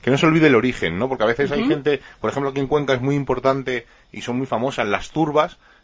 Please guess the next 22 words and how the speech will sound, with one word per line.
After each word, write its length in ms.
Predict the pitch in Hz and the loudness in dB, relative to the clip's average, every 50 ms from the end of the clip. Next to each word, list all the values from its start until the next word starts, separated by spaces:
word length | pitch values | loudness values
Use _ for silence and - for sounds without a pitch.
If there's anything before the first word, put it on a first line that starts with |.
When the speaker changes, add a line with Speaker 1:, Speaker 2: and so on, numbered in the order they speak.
| _ - | _ -14
Speaker 1:
esa 180 | 107 120 117 | -12 -10 -10
procesión, 580 | - 117 113 - 117 - - 147 151 156 160 - - | -10 -10 -12 -12 -12 -10 -6 -4 -4 -4 -4 -6 -10
y 140 | 135 123 | -6 -6
al 100 | 123 117 | -6 -6
final 280 | 110 104 120 135 151 165 | -6 -8 -8 -6 -6 -6
hay 60 | 175 | -6
mucha 200 | 175 170 - 160 | -8 -10 -10 -12
gente 240 | - - 165 - 147 | -12 -12 -12 -12 -10
que 60 | 143 | -10
no 60 | 135 | -8
sabe 140 | 131 139 143 | -6 -6 -6
exactamente 500 | 131 - 135 - - 131 131 135 127 135 131 | -6 -6 -10 -10 -8 -8 -8 -8 -6 -6 -4
de 80 | 123 | -4
dónde 260 | 117 110 110 101 95 | -4 -6 -8 -10 -10
sale, 220 | - 127 127 113 98 | -8 -8 -6 -6 -6
¿verdad, 200 | 92 95 110 110 | -8 -8 -10 -10
Seila? 200 | - 113 113 113 | -12 -10 -8 -6
Speaker 2:
Pues 160 | 190 190 - | -6 -4 -6
es 120 | 220 - | -6 -8
que 80 | - 254 | -6 -6
además, 320 | 247 247 226 233 247 226 - | -6 -6 -6 -8 -8 -10 -10
eh, 800 | - 190 190 180 180 175 175 170 165 165 165 160 160 160 160 156 | -10 -8 -8 -8 -8 -8 -8 -8 -8 -8 -8 -8 -10 -10 -10 -12